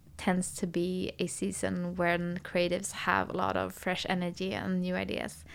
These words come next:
So that is ahead of us. So it's just about holding on until then if you, like me, are a little low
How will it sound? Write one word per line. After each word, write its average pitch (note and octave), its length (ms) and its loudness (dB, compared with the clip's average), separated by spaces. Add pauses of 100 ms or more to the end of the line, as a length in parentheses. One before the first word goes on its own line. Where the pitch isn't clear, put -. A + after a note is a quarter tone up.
(280)
So F3 340 0
that A3+ 280 8
is B3+ 240 6
ahead G3+ 300 4
of F3 80 4
us. F3+ 440 0 (420)
So - 120 -6
it's F#3+ 120 0
just F#3 260 0
about F3 180 -2
holding G3+ 540 4
on F#3 540 2
until F#3+ 320 2
then F3 260 2
if - 260 -4
you, E3+ 220 0
like B3+ 320 0
me, G#3 420 6 (160)
are F3+ 120 6
a - 20 6
little F3 320 2
low D3+ 340 -2